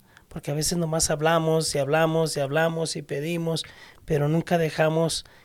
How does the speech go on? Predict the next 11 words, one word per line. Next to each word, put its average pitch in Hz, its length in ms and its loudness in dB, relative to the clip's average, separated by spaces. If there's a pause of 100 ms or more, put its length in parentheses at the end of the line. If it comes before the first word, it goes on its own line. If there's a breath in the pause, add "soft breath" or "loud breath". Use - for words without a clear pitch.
(100)
que 143 140 -6
Dios 151 160 -2
nos 160 220 -2
hable 160 200 2
a 160 40 2
nuestra 147 300 -4
vida, 160 280 0
a - 20 0
nuestro 147 320 -4
corazón. 143 640 -2 (600 soft breath)
Entonces, 151 760 -2